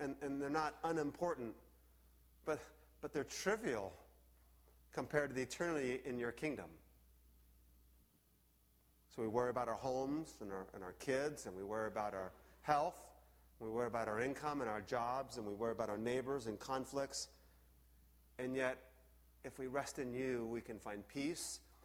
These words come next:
and wisdom and discernment, and trust that you will care for us as you care for the birds of the air and the lilies of the field. And trust that there's a better way,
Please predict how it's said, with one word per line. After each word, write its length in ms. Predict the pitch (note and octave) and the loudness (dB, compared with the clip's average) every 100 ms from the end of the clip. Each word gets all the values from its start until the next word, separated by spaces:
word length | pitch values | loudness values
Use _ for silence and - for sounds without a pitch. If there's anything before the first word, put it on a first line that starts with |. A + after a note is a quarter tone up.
| - | -12
and 240 | A2+ G#2+ G#2 | -8 -4 0
wisdom 480 | B2+ C3 - D3 B2+ | 0 0 -2 0 0
and 120 | G#2+ | -4
discernment, 500 | G#2 - A#2 F#2+ F#2 - _ _ _ _ _ - - - - | -6 -6 -4 -6 -10 -18 _ _ _ _ _ -20 -20 -20 -10
and 160 | B2 A#2 | -6 -2
trust 420 | - D#3 A#2 - | 2 2 2 -4
that 100 | C#3 | -6
you 220 | A#2 B2+ | -2 -2
will 200 | C3 C3 | 0 0
care 280 | B2+ D#3+ C#3+ | -2 -2 -2
for 220 | C3+ D#3 | 0 0
us 340 | D3 G2+ - - | 2 0 -6 -6
as 120 | G#2+ | -8
you 60 | A2 | -6
care 180 | B2+ A#2+ | -4 -4
for 100 | A#2+ | -6
the 80 | |
birds 280 | G2+ A#2+ A#2 | -4 -4 -4
of 80 | B2 | -6
the 140 | A#2+ | -2
air 260 | C3+ C3+ G2+ - | 0 -2 -4 -8
and 100 | A#2+ | -8
the 40 | A2 | -6
lilies 260 | A2+ A#2 | -4 -4
of 60 | A2 | -6
the 60 | G2+ | -10
field. 320 | D3 C3 D#2 - - - - - - - - - - - - - - - D3 | -6 -6 -6 -12 -20 -20 -20 -20 -20 -20 -20 -20 -20 -20 -20 -20 -20 -6 0
And 180 | D3 | 0
trust 380 | D3 G#3 F#3 C#3+ | 2 4 4 2
that 80 | D3 | -2
there's 160 | D3 C#3 | 0 0
a 60 | |
better 360 | A#2 E3+ E3 D#3+ | 2 2 2 2
way, 400 | C#3 D3 A#2+ | 2 2 2